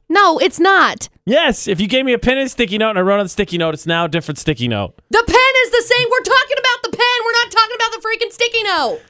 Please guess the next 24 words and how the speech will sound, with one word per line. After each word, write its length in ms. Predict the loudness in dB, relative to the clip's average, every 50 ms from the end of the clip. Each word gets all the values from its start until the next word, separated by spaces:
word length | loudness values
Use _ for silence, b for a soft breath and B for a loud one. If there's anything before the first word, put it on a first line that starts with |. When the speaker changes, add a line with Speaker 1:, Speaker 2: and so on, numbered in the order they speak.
| _ _ _ _ _ -20 -20 -20 _
Speaker 2:
You 220 | _ -10 -8 -4 -2
may 120 | -2 -2
be 80 | -2 -2
talking 160 | -2 -2 -2
about 140 | -2 -2 -4
the 60 | -2
pen, 160 | -2 -2 -2 -2
but 120 | -4 -6
that's 180 | -6 -8 -6 -4
not, 180 | -4 -4 -2 -2
no. 180 | -4 -4 -4 -4 _
If 140 | -6 -2 2
you 60 | 4
Speaker 1:
Why 140 | 4 4 6
are 40 |
Speaker 2:
add 140 | 4 4 4
Speaker 1:
you 60 | 4 2
Speaker 2:
peanut 140 | 2 2 4
Speaker 1:
cha- 60 | 2
Speaker 2:
butter 160 | 2 2 0
to 80 | -2 -4
chocolate, 460 | -2 0 0 0 0 -2 -4 -4 -4
it's 120 | -4 -6 -4
different. 540 | 0 0 0 0 0 -2 -4 -4 -6 -10